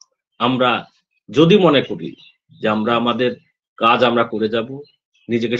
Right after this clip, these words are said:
সমৃদ্ধ করব, তাহলে কিন্তু আপনি কাজ করতেই পারেন, কারণ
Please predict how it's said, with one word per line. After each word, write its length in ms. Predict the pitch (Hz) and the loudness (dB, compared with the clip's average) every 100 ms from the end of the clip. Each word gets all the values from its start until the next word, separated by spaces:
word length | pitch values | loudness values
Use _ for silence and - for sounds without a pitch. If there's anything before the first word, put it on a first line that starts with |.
| - | -4
সমৃদ্ধ 420 | 107 107 113 110 123 | -4 -4 -4 -6 -6
করব, 220 | 110 113 135 156 - _ _ _ - | -6 -8 -10 -14 -18 _ _ _ -6
তাহলে 300 | 113 113 143 135 | -6 -2 -4 -2
কিন্তু 180 | 113 113 107 | -4 -4 -6
আপনি 200 | 107 104 - _ _ - | -8 -12 -14 _ _ -8
কাজ 140 | 92 - | -8 -8
করতেই 300 | 95 - 90 - | -12 -10 -14 -14
পারেন, 220 | - - _ _ _ _ | -20 -20 _ _ _ _
কারণ 160 | 101 | -4